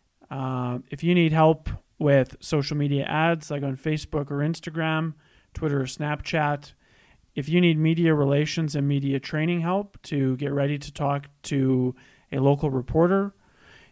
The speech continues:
if something has happened in, in your organization and you need s-, some issues or crisis management help,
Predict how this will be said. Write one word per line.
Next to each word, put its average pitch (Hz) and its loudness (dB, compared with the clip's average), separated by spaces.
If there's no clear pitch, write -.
if 143 0
something 175 4
has 151 2
happened 165 4
in, 151 2
in 147 0
your 151 4
organization 151 0
and 143 0
you 143 0
need 147 -2
s-, - -12
some 143 -4
issues 147 -2
or 143 -2
crisis 143 -4
management 151 -4
help, 156 -4